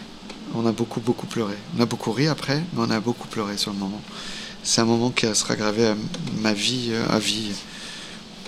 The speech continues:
Je pense pas que pour moi, pour les gens qui étaient là aussi, euh, sur le plateau. Et j'ai pas voulu le mettre dans le, dans le film, parce que je voulais respecter leur intimité, cette intimité-là. C'est allé,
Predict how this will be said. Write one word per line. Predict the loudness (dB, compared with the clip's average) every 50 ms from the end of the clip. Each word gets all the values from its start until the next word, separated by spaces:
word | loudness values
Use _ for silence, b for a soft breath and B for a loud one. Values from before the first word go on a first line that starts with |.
| -14 -12 -8 -2 0
Je | 2 4
pense | 4 4 4
pas | 6 4 4
que | 6 6
pour | 6 6 4 2
moi, | 2 2 0 -2
pour | -2 -2 0
les | 2
gens | 2 2 2
qui | 2 0
étaient | 0 2 2 2
là | 4 4 2
aussi, | 2 2 2 2 2 2 0 -2
euh, | -2 -4 -6 -8 -10 -6
sur | -2 0 0
le | 0 -2
plateau. | -2 -4 -4 -4 -6 -8 -10 -12 B B B B B B B B B B
Et | 2 4
j'ai | 6 6 6
pas | 6 6 6
voulu | 6 6 4 4
le | 6
mettre | 6 4 4 4 2 0 0
dans | 2
le, | 2 2 0 0 -2 -6 -8 -6 -2
dans | 0 2
le | 2 2
film, | 2 0 0 0 0 0 -2 -6 B B B B B
parce | B -4
que | 0 0
je | 2 2
voulais | 6 6 6
respecter | 8 8 6 6 4 2 0 -2 0 2 2 2
leur | 4 4 4
intimité, | 4 2 2 2 0 0 0 -4 -6 -8 -8 -8 -8 -8 -10 -10 -8
cette | -6 -4 -2 -2
intimité-là. | -2 -2 -2 -4 -4 -4 -6 -4 -4 -4 -4 -4 -6 -8 -10 -12 B B B B B B B B B B B
C'est | -8 -6 0 4 6
allé, | 6 8 6 6 4 4 0